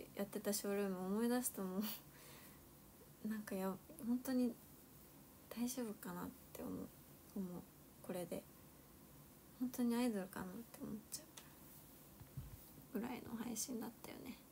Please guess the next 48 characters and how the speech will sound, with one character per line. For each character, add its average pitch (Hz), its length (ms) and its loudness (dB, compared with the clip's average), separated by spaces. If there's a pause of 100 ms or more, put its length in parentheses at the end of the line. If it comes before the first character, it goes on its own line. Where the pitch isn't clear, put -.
(520)
で - 40 4
も 220 40 6
そ 226 140 4
れ 262 80 10
が 277 140 12
好 269 100 4
き 262 120 2
っ - 20 2
て - 60 -8 (100)
言 202 100 2
っ - 20 0
て - 140 -4
く - 120 -4
れ 185 80 4
る - 40 0
人 - 160 -2
も 214 60 2
い - 20 0 (140)
た 240 60 -2
し、 - 120 -4 (760)
逆 240 200 4
に 226 120 10
そ 220 140 4
れ 214 80 6
が 220 120 4
ち - 160 0 (140)
ょ - 40 2
っ - 20 4
と 208 60 2
苦 190 180 6
手 240 160 0
な 214 80 6
人 - 260 2
も 208 80 10
い 208 40 2
た - 160 4
だ 214 40 8
ろ 214 60 8 (140)
う 214 40 6
し。 - 240 6 (540)
<laughs> 262 600 0
今 240 200 12
は 233 160 12
だ 214 160 6
い 208 80 8
ぶ 226 180 2
落 208 100 0
ち - 120 2